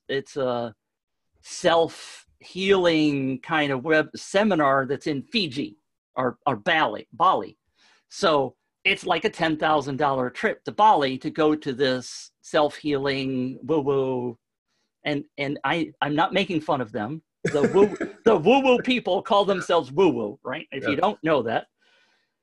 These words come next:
Speaker 1: But so that's, that's a space that I've never been in before. And so I'm having a, a bunch of, of learning happening there.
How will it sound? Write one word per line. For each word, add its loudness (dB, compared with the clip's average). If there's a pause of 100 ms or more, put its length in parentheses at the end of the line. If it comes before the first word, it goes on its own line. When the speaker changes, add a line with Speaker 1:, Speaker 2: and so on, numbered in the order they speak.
(200)
Speaker 1:
But 4 (180)
so 4
that's, 2
that's 0
a 0
space -2
that -2
I've 2
never 0
been 2
in 0
before. -4
And -8
so -4
I'm -2
having -6
a, -10 (120)
a -4
bunch -2
of, -12 (100)
of -6
learning 2
happening -8
there. -14